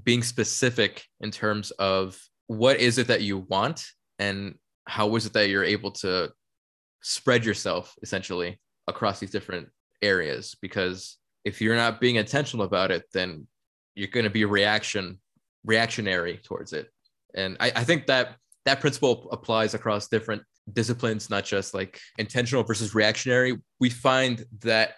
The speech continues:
concept a lot in sports psychology. That's essentially what sports psychology is all about when you think about it to, to a large extent, is can you make your mind and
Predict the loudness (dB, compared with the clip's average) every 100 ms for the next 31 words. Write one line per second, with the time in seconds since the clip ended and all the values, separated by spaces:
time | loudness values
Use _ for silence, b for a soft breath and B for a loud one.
0 | _ -4 -4 -2 -4 -4 -2 0 2 0
1 | -2 -8 -6 -4 -6 -4 -2 -2 -4 -6
2 | -8 _ _ _ _ _ _ -4 2 2
3 | 4 2 4 2 4 4 4 4 2 0
4 | 2 2 2 -2 -4 -4 -4 -4 -2 -4
5 | -2 -4 -6 -6 -2 2 2 0 -6 -2
6 | -2 -4 b b b _ -6 -2 0 -2
7 | -8 -18 _ -8 0 4 4 4 4 4
8 | 2 4 4 2 -2 -6 _ _ _ _
9 | _ _ _ -4 -4 -6